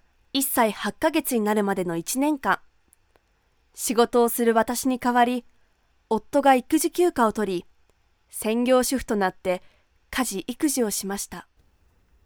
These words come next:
地域の子育て広場のスタッフの方に、「旦那さん、育休始まったら大変だろうから、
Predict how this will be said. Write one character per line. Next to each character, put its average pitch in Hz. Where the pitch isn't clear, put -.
地 339
域 254
の 196
子 -
育 214
て 247
広 247
場 202
の 175
ス -
タ 214
ッ 233
フ -
の 208
方 175
に、 170
「旦 185
那 202
さ 196
ん、 196
育 233
休 277
始 269
ま 277
っ 269
た 285
ら 240
大 233
変 285
だ 320
ろ 302
う 285
か 220
ら、 185